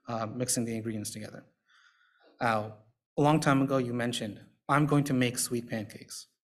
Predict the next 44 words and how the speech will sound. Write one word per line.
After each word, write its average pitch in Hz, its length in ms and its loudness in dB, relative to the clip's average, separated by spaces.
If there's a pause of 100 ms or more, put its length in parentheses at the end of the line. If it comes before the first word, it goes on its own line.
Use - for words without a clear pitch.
(920)
And 143 120 4
then 131 120 4
at 123 80 0
some 160 200 4
point 127 240 0
you 120 60 -6
mentioned, 117 600 -6
"Can 147 200 4
you 147 80 4
pass 131 320 0
me 120 100 -2
that 113 160 -6
jar?" - 380 -12 (560)
Now 123 120 6
at 120 100 -2
this 185 200 6
point, 110 460 -2 (640)
you 139 80 0
don't 151 180 4
really 151 220 4
have 131 220 0
that 127 100 2
many 117 200 -2
actions 117 400 -4
done. 104 260 -2
So 117 180 -2
you 117 120 -2
might 127 160 2
just 123 140 -2
have 117 180 0
pancake 135 380 0
mix. - 340 -12 (200)
But 120 100 4
with 117 100 -2
pancake 180 420 0
mix, 117 220 -4
you 127 80 -2
can 123 100 -4
make 104 120 -6
squid 147 300 0
pancakes 147 460 -2
or 147 200 2
sweet 139 280 -6
pancakes, - 580 -16